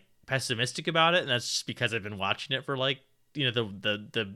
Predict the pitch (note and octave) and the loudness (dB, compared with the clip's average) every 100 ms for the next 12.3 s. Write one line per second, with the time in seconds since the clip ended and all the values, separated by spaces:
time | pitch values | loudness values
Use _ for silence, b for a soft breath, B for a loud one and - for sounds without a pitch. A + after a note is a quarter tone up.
0 | A#2+ D#3+ C#3+ A#2 G#2+ A#2+ D3 - - C#3+ | -2 2 2 2 2 2 2 0 4 6
1 | C#3 C#3+ B2 A2+ A#2 B2 - - A#2+ A2+ | 6 2 0 6 6 6 -2 -2 2 4
2 | G#2+ A#2 A2+ B2+ - F#3+ G#3+ A3+ C4 - | 2 2 4 2 -2 -2 -2 -2 -6 -12
3 | B D#3+ E3 F3+ - F3 G#3 G3+ G3 G3 | B 2 8 8 6 2 4 6 8 8
4 | F#3+ A#3 G#3+ - - - E3+ E3 E3+ E3+ | 8 4 0 -4 -18 -6 2 2 2 4
5 | F#3 F#3+ F#3+ F3 - D3+ C#3+ D3 D3+ D3+ | 4 4 0 -2 2 2 6 6 8 6
6 | C#3 - A#2+ A#2 A#2 A2+ A2 G#2 b b | 2 0 4 6 8 6 4 -2 b b
7 | b b - B2 A2+ G#2 D3+ D3+ - _ | b b -4 0 2 2 4 4 0 _
8 | _ - B2 - A#2+ - D3 D#3+ D#3+ D#3 | _ 2 4 4 2 6 6 4 4 4
9 | C#3+ C#3+ - C#3 C3+ C3 B2 A#2+ A#2+ A#2+ | 4 -2 0 2 2 4 4 4 2 4
10 | G#2 - - B2 B2+ B2 A#2+ A2+ - A#2+ | 2 2 0 4 4 2 -2 -4 0 0
11 | C#3 - C3+ C3 B2+ B2 - C3 C#3 C3 | 0 2 2 4 2 0 0 2 4 2
12 | A#2+ A2+ | 0 -4